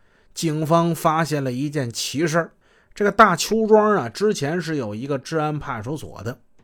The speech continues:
后来这个治安派出所被宇作敏给撤销了。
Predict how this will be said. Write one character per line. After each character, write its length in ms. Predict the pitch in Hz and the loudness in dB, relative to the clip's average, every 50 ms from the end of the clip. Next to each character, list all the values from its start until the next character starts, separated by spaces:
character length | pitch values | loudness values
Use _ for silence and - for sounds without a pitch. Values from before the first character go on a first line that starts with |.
| _ _ | _ _
后 320 | - - 233 226 196 165 | -4 0 2 2 4 2
来 380 | 127 120 131 156 160 143 123 - _ - _ _ _ _ _ _ _ | 0 0 0 0 0 0 -2 -8 _ -20 _ _ _ _ _ _ _
这 160 | - - 160 | -10 -8 -6
个 140 | 143 139 123 | -6 -6 -8
治 220 | 110 - - 196 196 | -8 -6 -2 0 0
安 240 | 190 190 190 185 | 2 2 0 0
派 240 | 170 - 175 165 147 | -2 -2 -2 -2 -2
出 180 | - 143 170 180 | -2 -4 -4 -6
所 400 | 127 98 87 - 120 113 110 - - - _ _ _ _ _ _ | -6 -8 -10 -8 -8 -8 -10 -10 -16 -20 _ _ _ _ _ _
被 180 | - 170 160 135 | -2 -2 -2 -2
宇 200 | 113 120 131 139 | -2 -2 -2 -2
作 180 | 139 175 170 | 0 0 0
敏 220 | 160 131 117 135 - | 0 -2 -4 -6 -6
给 140 | 123 110 104 | -8 -8 -8
撤 280 | - - - 156 131 | -8 -8 -6 -6 -6
销 300 | 113 107 131 139 139 139 | -4 -4 -6 -6 -4 -6
了。 140 | 147 143 - | -6 -8 -10